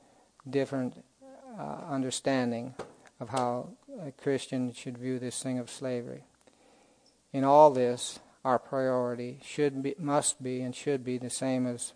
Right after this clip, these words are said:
the Apostle Paul's. His emphasis was always on the advancement of the gospel through individual transformation of the heart. That's, that's the way the gospel's really advanced.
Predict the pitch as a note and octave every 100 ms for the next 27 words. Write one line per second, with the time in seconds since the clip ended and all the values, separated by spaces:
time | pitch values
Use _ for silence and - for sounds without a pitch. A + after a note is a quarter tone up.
0 | B3 E3+ - C3+ B2 - C3+ C3+ A#2+ B2
1 | A#2+ - _ _ - - - - C#3+ B2+
2 | C#3+ C#3+ D3 B2 D3+ C3+ C#3 B2 C3+ C3+
3 | C#3+ D3 C3 B2+ B2 B2 B2+ C3+ C3 -
4 | C3+ B2+ A#2+ B2+ C3 C3 - D3 C#3+ -
5 | - - - - - C#3+ C3+ C3+ C3 D3+
6 | D#3 D3+ D3 D#3+ C#3+ C#3 - C#3+ C#3+ C#3
7 | C#3 C#3 C3 - C3 B2+ B2+ B2+ A#2+ B2
8 | - _ _ _ _ _ _ _ _ _
9 | _ - C3+ - - - - C3 - C#3
10 | C3 B2+ B2+ B2+ B2+ - B2+ B2 D#3+ F3
11 | D#3 C3+ B2+ B2 A#2+ B2+ A#2+ A#2 - -